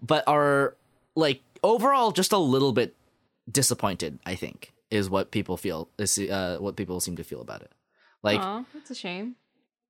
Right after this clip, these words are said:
Speaker 1: it, I don't, like, <sighs> what I've heard from the people who have seen it at this point are, it's not a bad movie, but it's like, you know, it, it could've,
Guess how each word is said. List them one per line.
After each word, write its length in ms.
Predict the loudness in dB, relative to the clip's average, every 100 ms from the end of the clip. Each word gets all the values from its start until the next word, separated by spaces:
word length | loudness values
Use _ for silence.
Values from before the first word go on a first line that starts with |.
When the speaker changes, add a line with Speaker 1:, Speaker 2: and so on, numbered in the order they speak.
| -4
Speaker 1:
it, 260 | 0 0 0 2
I 120 | 2
don't, 180 | 2 0
like, 340 | 0 0 -2 -6 -8 -8 -12
<sighs> 260 | -18 -8
what 200 | 0 2
I've 220 | 4 2
heard 220 | 2 2 4
from 100 | 2
the 60 |
people 220 | 2 0 0
who 80 |
have 100 | 2
seen 300 | 2 0 2
it 200 | 2 0 -2 -2
at 120 | 0
this 120 | -2
point 320 | 0 0 0 2
are, 220 | 2 4 2
it's 200 | 0 2
not 180 | 4
a 140 | 2 2 2
bad 360 | 4 4 2
movie, 520 | 0 0 2 2 2 -2 -16 -4
but 140 | -2 2
it's 280 | 2 2 2
like, 420 | 4 4 0 -10 _ _ _ _ _ _ _ -2
you 160 | 2 2
know, 320 | 2 -2 -6 _ _ _ _ _ _ _
it, 260 | -20 -20 -20 -20 -20 _ _ _ _ _ _
it 200 | -2 0
could've, 640 | 2 4 4 2 0 -10